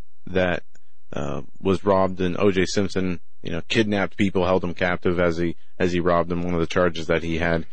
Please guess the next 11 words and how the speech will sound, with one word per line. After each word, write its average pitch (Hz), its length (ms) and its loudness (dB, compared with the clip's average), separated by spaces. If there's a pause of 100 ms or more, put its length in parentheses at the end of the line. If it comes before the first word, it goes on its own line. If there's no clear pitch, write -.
(340)
was 98 380 4
a 98 80 0
kidnapping 92 680 2
charge. 90 380 2 (280)
And 104 160 2
the 107 40 4
book 110 280 2
twelve 123 240 6
oh 107 120 6
three 113 480 4 (280)
is, 101 480 6